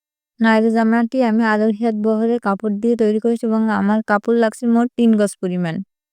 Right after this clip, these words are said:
তো এখন দেখুন আমি এখানে এই চওড়া মাপটাও দেখিয়ে দিচ্ছি। এখানে আমাদের চওড়া হচ্ছে একুশ ইঞ্চি। এটা আমার দুই বাজে আসে। তো এটা মোট চওড়া হচ্ছে বিয়াল্লিশ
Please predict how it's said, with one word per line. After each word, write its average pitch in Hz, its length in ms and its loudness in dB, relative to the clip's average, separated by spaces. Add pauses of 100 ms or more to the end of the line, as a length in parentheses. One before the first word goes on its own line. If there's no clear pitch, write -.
(3500)
তো - 60 -2
এখন 226 320 4
দেখুন 220 280 2
আমি 220 260 2
এখানে 226 320 0 (560)
এই 190 300 -2
চওড়া 214 340 2
মাপটাও 226 440 -2
দেখিয়ে 226 340 -2
দিচ্ছি। 233 340 -4 (1500)
এখানে 233 240 2
আমাদের 220 260 0
চওড়া 220 320 2
হচ্ছে 233 260 0
একুশ 233 300 -2
ইঞ্চি। 202 360 0
এটা 208 220 -4
আমার 226 280 2
দুই 247 180 2
বাজে 208 300 2
আসে। 185 280 -6 (640)
তো 254 40 -4
এটা 233 200 0
মোট 233 240 2
চওড়া 226 300 0
হচ্ছে 240 300 -4
বিয়াল্লিশ 220 480 2